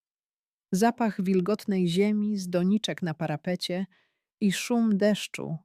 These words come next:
uderzającego o szybę. Robiłam sobie właśnie herbatę Saga, moją ulubioną,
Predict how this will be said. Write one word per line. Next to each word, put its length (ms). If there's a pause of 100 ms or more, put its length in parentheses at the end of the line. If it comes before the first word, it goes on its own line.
(120)
uderzającego 840
o 60
szybę. 460 (1000)
Robiłam 380
sobie 260
właśnie 320
herbatę 400
Saga, 520 (460)
moją 260
ulubioną, 680